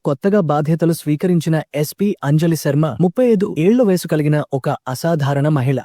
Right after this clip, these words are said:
ఆమె కళ్లలో చురుకుదనం, ముఖంలో ఆత్మవిశ్వాసం, స్వరంలో నిశ్చయం, ఇవన్నీ చూస్తే పెద్ద నేరస్తులు కూడా ఆమె ఎదుట నిలబడలేక కళ్లను దించుకునేవారు. ఆమె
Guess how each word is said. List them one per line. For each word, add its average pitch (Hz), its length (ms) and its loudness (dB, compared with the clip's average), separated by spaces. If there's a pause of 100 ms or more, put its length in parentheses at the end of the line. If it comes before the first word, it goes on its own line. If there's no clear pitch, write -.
ఆమె 160 200 0
కళ్లలో 180 420 2
చురుకుదనం, 151 600 -2
ముఖంలో 208 440 2 (100)
ఆత్మవిశ్వాసం, 151 920 -2
స్వరంలో 202 480 2
నిశ్చయం, 147 600 0
ఇవన్నీ 185 260 4
చూస్తే 156 540 -2
పెద్ద 175 220 2
నేరస్తులు 180 480 2
కూడా 156 300 0 (100)
ఆమె 147 280 0
ఎదుట 175 260 0
నిలబడలేక 151 640 2
కళ్లను 143 460 -2
దించుకునేవారు. 135 720 -2
ఆమె 160 200 0